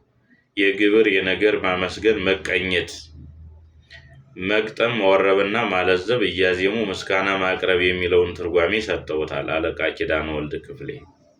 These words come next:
እነዚህን ትርጓሜዎች ሰጠውታል በጎ ህሊና የሚለው አንድ ላይ ተዳምሮ ደግሞ መጽሐፉን ትልቅ መጽሐፍ አድርጎታል። ለዘብ የሚለውም ከዚህ የወጣ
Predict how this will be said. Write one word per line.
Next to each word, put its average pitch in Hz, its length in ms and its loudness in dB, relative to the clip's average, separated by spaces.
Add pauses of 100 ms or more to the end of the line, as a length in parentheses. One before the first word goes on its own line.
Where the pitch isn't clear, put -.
(480)
እነዚህን 85 460 -2
ትርጓሜዎች 85 580 0
ሰጠውታል 76 680 -4
በጎ 78 320 -2 (180)
ህሊና 80 440 -6 (100)
የሚለው 76 500 -6
አንድ 80 220 -8
ላይ 82 180 0
ተዳምሮ 82 440 -4 (100)
ደግሞ 92 240 -4 (1120)
መጽሐፉን 87 560 -4
ትልቅ 92 320 -6
መጽሐፍ 80 360 -8
አድርጎታል። 73 640 -6 (2500)
ለዘብ 113 440 4
የሚለውም 117 560 4
ከዚህ 107 280 4
የወጣ 95 340 4